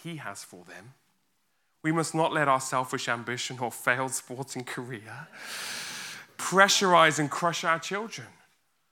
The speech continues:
Our children must know unconditional love and support, even if and especially if we have ambitions for them. And if you are a child, and maybe you felt the heavy pressure from your parent,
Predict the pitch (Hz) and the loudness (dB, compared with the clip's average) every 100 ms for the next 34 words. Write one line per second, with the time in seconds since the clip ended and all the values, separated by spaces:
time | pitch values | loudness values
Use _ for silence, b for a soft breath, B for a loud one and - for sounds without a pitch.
0 | _ - 147 - 190 196 170 185 170 156 | _ -6 -4 2 4 4 4 0 0 0
1 | 165 151 165 180 - 175 170 160 175 156 | 0 0 0 -2 -4 -6 -4 -4 -4 -2
2 | 143 151 175 - 165 - 151 - 151 143 | 4 6 6 2 0 -2 -6 -4 -2 -2
3 | - 190 180 165 160 156 147 151 147 - | -2 -4 0 0 0 -2 0 0 -2 -4
4 | - 180 - - 143 127 120 - 127 117 | -4 -4 -4 -8 -10 -10 -12 -12 -12 -12
5 | 123 120 113 131 120 120 110 104 - b | -10 -10 -10 -10 -10 -12 -16 -18 -20 b
6 | b - 156 151 131 101 92 _ _ _ | b -14 -4 -2 -2 -8 -16 _ _ _
7 | _ _ _ _ _ _ _ _ _ _ | _ _ _ _ _ _ _ _ _ _
8 | _ _ _ _ _ - 143 180 180 175 | _ _ _ _ _ -6 -4 -4 -2 2
9 | 156 127 - 165 165 113 101 - - _ | 2 -2 -6 -6 -6 -8 -12 -16 -20 _
10 | _ _ _ _ _ _ 123 131 151 143 | _ _ _ _ _ _ -6 0 0 0
11 | 139 135 151 170 131 127 127 120 - 135 | -4 -2 0 0 -2 -6 -6 -8 -8 -8
12 | - 117 120 117 110 - - 135 113 98 | -8 -10 -10 -8 -10 -10 -8 -8 -8 -12
13 | - | -16